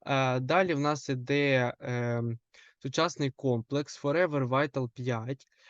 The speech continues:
е, який розроблений спеціально для того, щоб постачати наші клітини, е, тканини та,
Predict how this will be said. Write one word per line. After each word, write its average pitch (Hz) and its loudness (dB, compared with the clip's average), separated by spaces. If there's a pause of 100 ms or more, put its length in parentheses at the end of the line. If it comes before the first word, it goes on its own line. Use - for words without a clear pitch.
(140)
е, 127 2
який 135 2
розроблений 147 2
спеціально 147 -2
для 131 -2
того, 135 -2
щоб 143 -6
постачати 135 -2
наші 143 -4
клітини, 127 -2 (460)
е, 127 0
тканини 147 0
та, 139 0